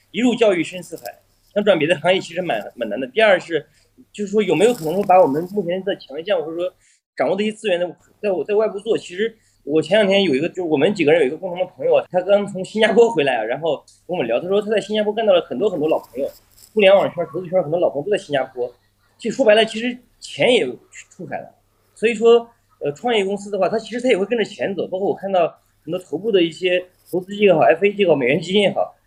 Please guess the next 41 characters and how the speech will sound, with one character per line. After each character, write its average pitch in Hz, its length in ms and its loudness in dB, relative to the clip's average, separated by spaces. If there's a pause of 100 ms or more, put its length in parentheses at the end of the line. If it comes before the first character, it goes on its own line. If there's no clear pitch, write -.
(160)
它 - 220 0
都 285 140 -4
在 208 120 2
出 196 220 -12
海。 - 240 -12 (440)
那 - 100 -2
么 247 100 2
其 - 80 -12
实 247 160 -4
你 196 140 -2
也， 196 160 2
人 156 200 0
也 156 140 0
是 143 80 -12
跟 208 100 -4
着 185 80 -4
钱 156 380 -12
走， 104 160 -8
对 110 80 -14
不 104 80 -14
对？ 95 180 -8 (600)
创 240 200 2
业 208 80 4
公 208 140 2
司 208 100 -10
它 202 120 -4
也 165 120 2
需 165 160 -6
要 160 200 2
有， 120 500 -6
有 139 160 -4
人 139 180 -4
持 - 160 -20
续 190 100 -12
的 180 120 -2
给 113 100 -16
它 143 80 -8 (140)
投 - 80 -18
入。 170 160 -12 (600)
陪 165 40 0
着 185 220 4